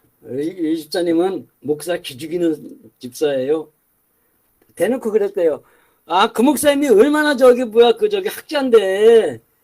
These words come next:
그 학자 목사님을 향해가지고선 그 양반이 기죽을 정도로 하나님 말씀을 갖고 들이대가면서 뭐라 그랬으니. 다 그래요.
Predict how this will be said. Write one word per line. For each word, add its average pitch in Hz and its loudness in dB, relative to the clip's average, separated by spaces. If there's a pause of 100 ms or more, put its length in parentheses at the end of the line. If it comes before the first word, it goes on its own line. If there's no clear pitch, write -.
(440)
그 - -4
학자 254 -2
목사님을 294 -2
향해가지고선 262 -2 (600)
그 - 2
양반이 330 2
기죽을 330 -2
정도로 320 4
하나님 320 2
말씀을 311 0
갖고 285 0
들이대가면서 294 2
뭐라 269 6
그랬으니. 247 0 (4000)
다 220 -2
그래요. 262 4